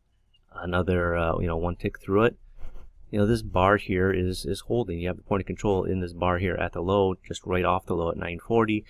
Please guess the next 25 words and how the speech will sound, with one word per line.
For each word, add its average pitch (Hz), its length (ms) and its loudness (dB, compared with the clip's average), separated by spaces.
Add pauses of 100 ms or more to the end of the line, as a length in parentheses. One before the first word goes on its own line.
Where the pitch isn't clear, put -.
(200)
We 113 100 0
don't 107 180 4
even 98 160 2
get 101 180 -2
down 92 240 2
there, 92 260 2 (280)
and 95 200 0
we 92 100 2
just 98 180 -6
pop 101 200 2
back 92 240 -2
all 92 160 2
the 92 60 0
way 90 160 2
up 92 140 -2
from, 90 240 -4
you 85 60 -4
know, 85 100 -6
nine 90 240 -2
forty-two-ish, 104 920 0 (360)
all 95 140 2
the 87 60 0
way 92 140 4
up - 160 -4
into, 87 600 -2